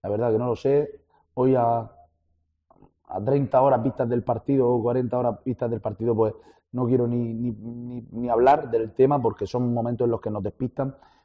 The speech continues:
Nosotros lo que tengo claro es que hay poquita cosica, la que, dos, tres cositas que tocar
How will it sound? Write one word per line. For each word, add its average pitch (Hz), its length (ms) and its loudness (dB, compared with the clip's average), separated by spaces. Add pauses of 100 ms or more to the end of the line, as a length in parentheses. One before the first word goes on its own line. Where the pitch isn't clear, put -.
(140)
Nosotros 123 420 0
lo 107 80 2
que 107 60 2
tengo 107 180 -4
claro 92 180 -6
es - 60 -14
que 80 80 -10
hay 80 120 -10
poquita 85 380 -10
cosica, 82 360 -12
la 80 120 -10
que, 80 340 -14 (880)
dos, 78 280 -4
tres 90 200 -6
cositas 85 340 -10
que 82 100 -10
tocar 131 680 0